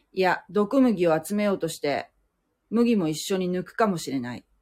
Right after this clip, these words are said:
収穫まで両方とも育つままにしておけ。収穫の時になったら、刈る者に、まず毒麦を集めて束にして焼き、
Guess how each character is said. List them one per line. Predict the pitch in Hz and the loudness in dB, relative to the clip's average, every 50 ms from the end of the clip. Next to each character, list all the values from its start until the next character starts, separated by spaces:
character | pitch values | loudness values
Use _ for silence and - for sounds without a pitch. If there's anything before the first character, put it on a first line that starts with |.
| _ _ _ _ _ _ _ _ _ _ _ _ _ _ - | _ _ _ _ _ _ _ _ _ _ _ _ _ _ -12
収 | - - 214 202 | -4 -2 0 0
穫 | 196 208 196 202 196 | 0 -2 -4 -2 -2
ま | 190 185 170 | -2 -2 -2
で | 151 147 - - - _ _ _ _ _ _ _ | -2 -2 -4 -6 -10 _ _ _ _ _ _ _
両 | - 208 214 220 220 214 | 4 6 8 8 8 6
方 | 214 226 214 214 | 4 2 2 2
と | - 214 | 0 0
も | 202 190 185 - - - _ _ _ | 0 0 0 -2 -4 -8 _ _ _
育 | - - 202 208 220 214 | -16 -4 0 2 2 2
つ | 214 185 180 | 0 -2 -4
ま | 180 180 | -4 -2
ま | 180 180 | -2 -2
に | 165 147 | -4 -4
し | 143 - | -6 -6
て | - 151 | -6 -6
お | 135 131 | -8 -6
け。 | - - 98 - - _ _ _ _ _ _ _ _ _ _ _ _ _ _ _ _ _ _ _ _ _ _ _ _ | -8 -10 -12 -12 -12 _ _ _ _ _ _ _ _ _ _ _ _ _ _ _ _ _ _ _ _ _ _ _ _
収 | - - - 254 262 | -14 -8 -4 -2 -2
穫 | 262 262 269 254 262 247 | 2 2 2 2 2 0
の | 247 240 | 0 0
時 | 240 220 220 262 240 | -2 -4 -4 -2 -2
に | 220 | -2
な | 185 170 | -2 -2
っ | 165 - - | -4 -4 -4
た | - 135 | -4 -2
ら、 | 123 127 123 - - _ _ _ _ _ _ _ _ _ _ | -2 -2 -2 -4 -10 _ _ _ _ _ _ _ _ _ _
刈 | _ - 190 | _ -8 -4
る | 190 185 | -4 -2
者 | 180 180 170 156 | -2 -2 -2 -2
に、 | 143 139 135 - - _ _ _ _ _ _ _ | -4 -4 -6 -8 -12 _ _ _ _ _ _ _
ま | - 190 208 202 | -2 0 0 0
ず | 170 160 156 - - _ _ | 0 -4 -8 -10 -12 _ _
毒 | - 196 196 196 - 294 | -4 -2 -2 2 4 4
麦 | 269 262 226 185 185 | 6 6 4 4 2
を | 170 165 156 | 2 2 0
集 | 156 - - 165 | -2 -4 -6 -6
め | 151 135 | -6 -4
て | - 143 131 92 - - _ _ _ _ | -4 -4 -6 -6 -6 -12 _ _ _ _
束 | 233 226 220 214 | 0 2 2 2
に | 190 160 151 | 2 0 -4
し | - - | -8 -6
て | - 139 | -6 -6
焼 | 123 120 - - - 160 - | -6 -6 -8 -10 -10 -10 -10
き、 | - | -10